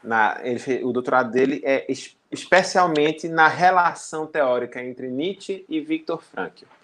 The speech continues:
É muito interessante, vai ter live aqui.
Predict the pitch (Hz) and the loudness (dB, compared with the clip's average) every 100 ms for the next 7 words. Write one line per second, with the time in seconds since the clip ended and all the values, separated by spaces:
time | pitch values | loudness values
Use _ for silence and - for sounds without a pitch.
0 | _ _ - - 117 120 139 151 147 135 | _ _ -20 0 2 4 2 0 2 2
1 | - 120 120 113 113 131 117 113 123 - | 0 -4 -4 -4 -2 2 4 2 0 -10
2 | - 110 - 101 101 | -8 -8 -6 -8 -8